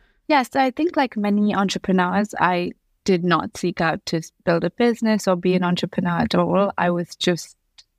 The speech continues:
interested in a problem and trying to solve that problem. So it started when in twenty seventeen, I was back home in Bangalore. And,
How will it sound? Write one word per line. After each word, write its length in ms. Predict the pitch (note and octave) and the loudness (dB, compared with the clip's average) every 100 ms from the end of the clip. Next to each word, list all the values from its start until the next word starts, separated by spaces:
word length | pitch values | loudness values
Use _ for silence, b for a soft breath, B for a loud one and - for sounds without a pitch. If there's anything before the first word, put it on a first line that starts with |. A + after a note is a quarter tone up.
| - | -2
interested 560 | G3+ F#3+ G3 - F#3+ | 0 2 0 0 0
in 80 | F3+ | 2
a 60 | F3+ | 0
problem 680 | - F#3+ F#3 F3+ - G#3+ G#3+ | 0 -4 -2 -2 -4 -4 0
and 160 | F#3+ | 0
trying 300 | F3+ F3+ F3+ | 2 0 -2
to 80 | F3+ | -4
solve 340 | E3 F3+ F3+ F3+ | 0 0 0 -2
that 220 | E3+ - | -8 -6
problem. 540 | - F#3 - G3+ G3 | -8 -6 -4 -2 -4
So 340 | G3 G3 G3 F#3+ b b b b | -4 -2 -2 -4 b b b b
it 140 | G#3 | -6
started 580 | - A3+ G#3+ G#3+ C#4 A#3 | -2 0 0 0 -4 -2
when 240 | G3+ G3 | -2 -2
in 400 | F#3+ - F#3+ F#3 | -2 0 0 0
twenty 300 | F3+ G3 G3 | 0 0 0
seventeen, 720 | A3 F#3 F#3 F3+ - F3+ G#3 C4+ | 0 0 0 0 -2 0 4 4
I 160 | - F3+ | 4 0
was 220 | F3+ F#3 | 0 -2
back 360 | - F#3+ F#3+ - | 0 -2 -2 -6
home 260 | - F3 | -4 0
in 120 | F3+ F3 | 2 2
Bangalore. 640 | F3 - E3+ - - G3 b b b b b - | 0 -2 -8 -6 -4 -4 b b b b b -4
And, 340 | F3+ G3 F#3 | -2 -2 -4